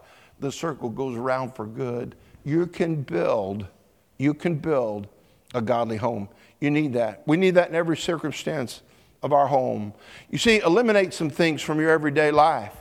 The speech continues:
Eliminate negativity. Amen? Just flush negativity out. Eliminate anger in your home. Eliminate attitude. Eliminate attitude.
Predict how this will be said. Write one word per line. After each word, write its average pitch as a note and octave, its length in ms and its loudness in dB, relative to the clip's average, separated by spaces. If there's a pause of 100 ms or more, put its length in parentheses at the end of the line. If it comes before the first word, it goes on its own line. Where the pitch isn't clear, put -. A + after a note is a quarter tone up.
(380)
Eliminate A3+ 480 4
negativity. D3 920 0 (2250)
Amen? G3+ 520 2 (800)
Just G3 140 -4
flush C4 340 4
negativity A3 600 4
out. E3+ 200 4 (200)
Eliminate C4 500 6
anger F#3 760 0 (100)
in F#3 120 0
your E3+ 120 2
home. C#3 300 2 (300)
Eliminate C#4+ 560 4
attitude. E3+ 960 2 (1600)
Eliminate C#4 480 6
attitude. F#3+ 720 2